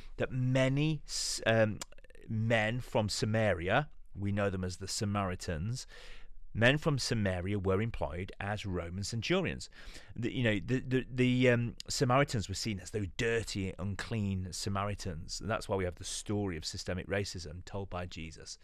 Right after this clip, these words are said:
about the man that is attacked on the road from Jerusalem to Jericho. And we're told that the man that helped him was a Samaritan. And that shocked them all.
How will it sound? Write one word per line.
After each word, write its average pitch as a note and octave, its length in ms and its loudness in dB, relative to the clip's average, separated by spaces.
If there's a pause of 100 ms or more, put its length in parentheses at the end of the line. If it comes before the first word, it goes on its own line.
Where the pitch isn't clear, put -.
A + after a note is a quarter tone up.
(260)
about F2+ 180 -2
the - 40 -6
man F#2 280 -2
that E2+ 160 -4 (120)
is F2+ 280 -6
attacked - 540 -8 (100)
on E2 360 -4 (800)
the F#2 100 -2
road F#2 180 4
from G2+ 140 -2
Jerusalem E2+ 360 -2
to - 80 -6
Jericho. A2 500 0 (560)
And F2+ 100 -2
we're F#2 60 0
told F#2 220 -2
that F#2 100 -6
the - 40 -6
man E2 220 -2
that - 140 -8
helped - 400 -2
him A2 240 0 (180)
was E2+ 360 -4 (200)
a F2 320 -8 (380)
Samaritan. F2+ 760 -4 (560)
And F2+ 100 0
that - 140 0
shocked - 380 2
them A#2 120 2
all. G1+ 220 -4